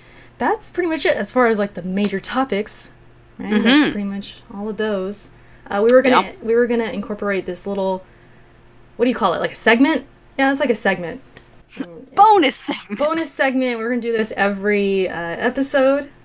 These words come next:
Speaker 1: That's the plan.
Speaker 2: I
Speaker 1: It's
Speaker 2: do.
Speaker 1: the top five with E and
Speaker 2: Oh.
Speaker 1: C, which of course is Erica and Shar.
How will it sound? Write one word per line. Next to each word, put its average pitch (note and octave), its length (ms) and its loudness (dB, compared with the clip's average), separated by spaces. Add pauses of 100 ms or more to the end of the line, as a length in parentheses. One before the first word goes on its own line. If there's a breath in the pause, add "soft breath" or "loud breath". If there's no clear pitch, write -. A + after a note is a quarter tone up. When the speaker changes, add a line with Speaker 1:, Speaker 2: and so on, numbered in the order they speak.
(160)
Speaker 1:
That's F#3+ 200 -8
the G3 100 -12
plan. A#3+ 420 0
Speaker 2:
I B3 40 2
Speaker 1:
It's - 100 -6
Speaker 2:
do. F3+ 80 -6
Speaker 1:
the F3+ 80 0
top - 420 -4
five A3 640 -2 (120)
with F#3+ 180 -6 (100)
E B3+ 240 2
and A3 160 2
Speaker 2:
Oh. - 40 -4
Speaker 1:
C, D4 460 -2 (180)
which - 100 -10
of G#3 80 -6
course G3+ 260 -2
is F#3+ 240 -4
Erica D#3+ 280 -8
and A#3 120 -6
Shar. G3+ 300 -12